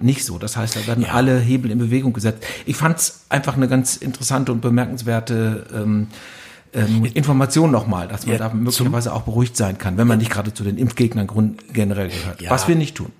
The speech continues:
Speaker 2: Nein, also, hm, also, ob ich mich auch sofort impfen lasse,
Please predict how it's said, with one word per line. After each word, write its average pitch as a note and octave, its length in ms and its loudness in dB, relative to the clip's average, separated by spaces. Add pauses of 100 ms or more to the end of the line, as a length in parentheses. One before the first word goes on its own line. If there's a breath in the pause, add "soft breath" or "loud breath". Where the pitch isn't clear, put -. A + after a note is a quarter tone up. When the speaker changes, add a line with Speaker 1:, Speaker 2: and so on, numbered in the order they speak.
(120)
Speaker 2:
Nein, C#3 560 4
also, B2+ 400 0
hm, B2+ 320 2
also, C#3 240 0
ob C3+ 140 2
ich - 140 0
mich C#3+ 120 2
auch B2 140 0
sofort A#2+ 320 -2
impfen B2 300 0
lasse, A#2+ 300 0